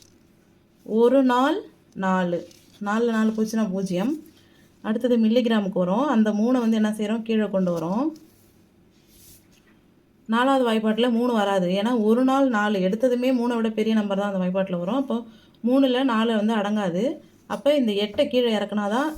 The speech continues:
ரெண்டையும் சேர்த்து நாம கண்டுபிடிக்கலாம். இப்ப இந்த நம்பர் இறக்கணத்துக்காக மேல ஒரு பூஜ்ஜியம் போட்டுக்கிட்டு, அப்புறமா என்ன செய்றோம்? எட்டை கீழே இறக்குறோம். முப்பத்தி எட்டு. முப்பத்தி எட்டுனா, ம், ஒன்பது நாள் முப்பத்தி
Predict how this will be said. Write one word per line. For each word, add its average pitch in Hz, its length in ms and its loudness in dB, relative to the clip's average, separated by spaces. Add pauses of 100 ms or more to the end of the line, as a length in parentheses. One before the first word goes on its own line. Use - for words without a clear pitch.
(120)
ரெண்டையும் 226 440 2
சேர்த்து 226 240 -2
நாம 202 140 -2
கண்டுபிடிக்கலாம். 190 720 -4 (400)
இப்ப 226 160 0
இந்த 240 180 0
நம்பர் 269 240 4
இறக்கணத்துக்காக 247 640 -2
மேல 220 240 0
ஒரு 196 180 -2
பூஜ்ஜியம் 190 400 -4
போட்டுக்கிட்டு, 190 400 -4 (240)
அப்புறமா 262 340 -2
என்ன 220 180 2
செய்றோம்? 220 300 -2
எட்டை 196 200 -4
கீழே 196 220 -4
இறக்குறோம். 185 360 -4
முப்பத்தி 214 320 -6 (100)
எட்டு. 180 220 -6 (920)
முப்பத்தி 240 340 -2
எட்டுனா, 202 260 -4 (840)
ம், 202 440 -2 (580)
ஒன்பது 247 380 4
நாள் 269 220 2 (520)
முப்பத்தி 226 440 -4